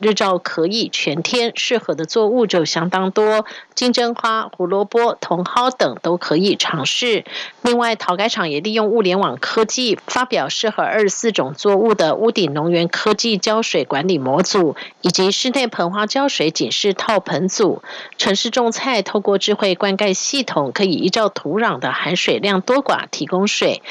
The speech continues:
像是下雨天就不需灌溉，但如果天气热，一天可能得灌溉两次，成功控制好水源，让菜鸟农夫也能变身绿手指。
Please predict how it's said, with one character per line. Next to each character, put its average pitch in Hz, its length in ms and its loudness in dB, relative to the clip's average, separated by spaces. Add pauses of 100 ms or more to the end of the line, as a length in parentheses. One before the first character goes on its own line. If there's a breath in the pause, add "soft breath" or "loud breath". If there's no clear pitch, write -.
(160 loud breath)
像 208 180 0
是 226 140 -2
下 214 200 -2
雨 127 80 -6
天 208 280 -2
就 214 100 2
不 180 140 0
需 160 160 0
灌 190 260 2
溉， 233 320 -2
但 202 160 -2
如 175 140 -2
果 160 160 -2
天 202 240 -2
气 226 160 -2
热， 214 320 2 (100)
一 254 100 2
天 233 300 0
可 185 140 -2
能 143 180 -4
得 139 160 -2
灌 190 220 0
溉 202 160 2
两 151 220 0
次， - 460 0
成 170 220 -2
功 185 220 2
控 247 240 0
制 240 140 0
好 156 240 -4
水 - 280 -2
源， 135 380 0
让 196 240 0
菜 - 240 -4
鸟 165 180 0
农 135 220 -2
夫 240 260 2
也 190 220 2
能 127 240 -2
变 196 240 0
身 196 380 -2
绿 196 140 2
手 156 280 0
指。 165 340 0